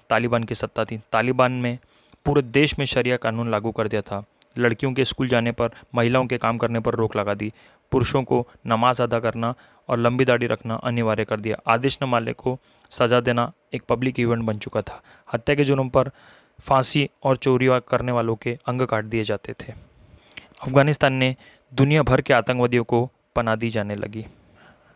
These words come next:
अब चौथा सवाल, तालिबान कितना रईस है? तालिबान अपने हिसाब किताब का कोई ब्यौरा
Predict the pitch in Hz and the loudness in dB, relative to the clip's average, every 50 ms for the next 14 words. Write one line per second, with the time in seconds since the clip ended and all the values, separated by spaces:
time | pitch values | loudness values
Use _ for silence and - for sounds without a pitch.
0 | _ _ _ - 196 - - - 139 117 - 127 110 - 110 101 101 101 101 - | _ _ _ -4 -4 -2 2 4 4 4 4 2 0 0 0 -2 -2 -4 -6 -12
1 | _ _ _ _ _ _ _ _ _ _ _ _ _ _ _ _ _ _ _ - | _ _ _ _ _ _ _ _ _ _ _ _ _ _ _ _ _ _ _ 2
2 | 131 127 139 139 147 151 147 143 127 131 131 127 120 113 110 104 - - 107 104 | 2 4 6 6 4 4 2 0 -2 -2 0 2 2 2 0 0 -2 -2 -4 -4
3 | - - _ _ _ - 113 110 123 135 143 156 156 147 - - 147 127 117 113 | -8 -14 _ _ _ -4 -2 0 0 2 2 2 0 0 -2 -4 -4 -2 -2 0
4 | - 123 - - 135 117 - 123 113 - - - 123 123 127 - _ - - 139 | -2 -2 -2 -2 -4 -4 -2 -4 -4 -4 -4 -4 -4 -4 -4 -8 _ 0 2 2
5 | 139 135 127 123 120 120 120 117 120 | 4 4 4 4 4 4 4 2 0